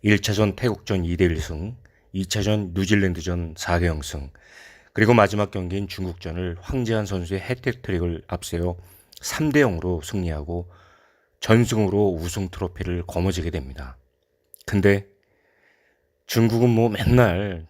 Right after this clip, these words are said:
축구 굴기다 뭐다 하면서 돈은 수백억, 수천억씩 꼬라박으면서도 성적은 이 꼬라지니 뭐. <laughs> 예, 뭐 어쨌든 여기까지는 아무런 문제가 없어 보여요.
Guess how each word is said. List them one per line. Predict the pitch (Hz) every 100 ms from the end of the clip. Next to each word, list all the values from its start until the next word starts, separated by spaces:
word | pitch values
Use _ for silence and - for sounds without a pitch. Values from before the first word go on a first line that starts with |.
| -
축구 | - - 135 110
굴기다 | 101 101 95 98 101
뭐다 | 98 92 95
하면서 | 92 85 90 95 101 - - - - -
돈은 | 101 104 110
수백억, | 110 - 107 101 98 101
수천억씩 | - 120 - 120 98 - 98
꼬라박으면서도 | - 113 104 98 95 87 87 85 95 95 _ _ _ _ _ _
성적은 | - - 151 131 110 110
이 | 95
꼬라지니 | - 98 90 87 87
뭐. | 87 85 - - - - 151 - 104 - - _ - _ _ _ - 208
<laughs> | - 143 135 131 - _
예, | 98 104 92
뭐 | 80 107
어쨌든 | 104 139 135 117 117 82 85
여기까지는 | 104 127 - 113 104 117 98 76 - _ _
아무런 | 90 98 120 101
문제가 | 87 95 101
없어 | 78 - 117
보여요. | 80 76 71 69 69